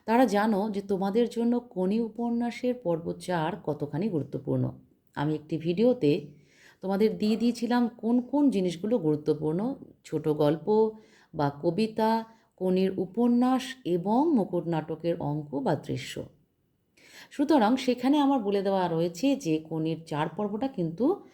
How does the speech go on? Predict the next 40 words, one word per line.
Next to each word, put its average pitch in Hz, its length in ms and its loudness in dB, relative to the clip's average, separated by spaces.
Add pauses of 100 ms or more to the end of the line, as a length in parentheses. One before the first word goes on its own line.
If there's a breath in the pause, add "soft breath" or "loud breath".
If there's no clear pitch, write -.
(220 loud breath)
গুরুত্বপূর্ণ 165 560 0
দু 233 100 0
হাজার 165 300 2
পঁচিশের 139 440 -4
জন্য। 135 280 -4 (440 soft breath)
সুতরাং 208 460 2 (100)
এই 262 180 2
যে 302 140 2
আজকে 214 580 -2 (220 loud breath)
তিনটে 247 240 -2
প্রশ্ন 208 440 -2
তোমাদের 202 340 0
জন্য 175 180 0
রেখেছি 175 680 0
চার 220 240 0
পর্ব 147 340 0
থেকে, 190 460 -2 (260 loud breath)
এই 208 100 2
প্রথম 240 440 -2
প্রশ্নটা 196 420 -4
কিন্তু 180 320 -2
দু 208 100 -4
হাজার 208 280 0
উনিশে 196 400 0
এসে 151 260 0
গেছে, 131 320 -2 (240)
বলা 147 240 0
যায় 233 200 2
না 165 380 -4 (160)
দু 165 60 -6
হাজার 180 300 -2 (100)
পঁচিশ 147 300 -6
এটা 196 160 -2
রিপিট 208 320 0
হতেও 277 240 2
পারে 269 240 2 (400 loud breath)
বা 170 340 2
দুই 208 420 -2
তিন 240 520 -6
থেকেও 165 460 -2